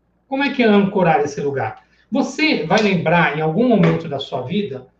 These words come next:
que você foi sonhador, quando você imaginou algo que você gostaria muito. De repente,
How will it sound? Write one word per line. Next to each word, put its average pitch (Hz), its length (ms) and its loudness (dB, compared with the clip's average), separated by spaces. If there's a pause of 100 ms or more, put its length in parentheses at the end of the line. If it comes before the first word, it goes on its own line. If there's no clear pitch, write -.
(220)
que 202 80 -10
você 220 320 0
foi 220 220 2
sonhador, 214 540 -2
quando 202 160 -2
você 208 260 -2
imaginou 214 640 4
algo 208 280 4
que - 60 -12
você 214 240 -4
gostaria 214 400 -2
muito. 190 520 -4 (360)
De - 80 -10
repente, 202 640 -2